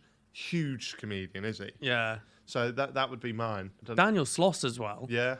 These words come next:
Speaker 2: I know he's always been known and whatnot, but he, I thought he was one of my favourite episodes ever.
Speaker 1: Yeah.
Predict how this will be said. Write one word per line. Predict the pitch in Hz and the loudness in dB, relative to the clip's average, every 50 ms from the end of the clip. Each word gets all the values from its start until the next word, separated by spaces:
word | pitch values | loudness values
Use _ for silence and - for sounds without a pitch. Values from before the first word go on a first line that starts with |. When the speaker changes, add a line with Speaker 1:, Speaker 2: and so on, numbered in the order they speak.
| - - - | -4 0 2
Speaker 2:
I | 139 | 6
know | 160 175 | 8 8
he's | 175 165 139 | 8 8 8
always | 160 156 147 143 135 131 120 - | 8 8 8 8 8 6 4 -2
been | - - 143 139 131 127 127 | 0 4 4 6 6 6 4
known | 127 131 127 127 123 120 117 | 6 6 6 6 6 2 0
and | 110 110 | -4 -4
whatnot, | 107 107 110 110 113 110 110 107 - | -6 -8 -8 -8 -6 -6 -6 -6 -4
but | - 120 117 117 - - - - - - - - - - | -2 -2 -2 -2 -4 -8 -16 -20 -20 -20 -20 -20 -12 -2
he, | - 131 135 131 127 123 - - - | 0 2 4 4 2 0 -4 -8 -2
I | 120 123 123 | 0 0 2
thought | 110 131 120 120 113 | 2 0 -2 0 0
he | 123 117 | 0 0
was | 113 110 | 0 -2
one | 120 113 | -2 -2
of | 113 107 | -2 -2
my | 104 101 | -4 -2
favourite | - 113 113 107 107 113 110 | -2 0 0 0 0 -2 -2
episodes | 104 - 117 117 107 104 92 | -4 -4 -4 -4 -4 -2 0
ever. | 123 113 110 107 107 - | 0 -2 -2 -2 -6 -6
Speaker 1:
Yeah. | 135 127 120 110 104 | -2 0 0 0 0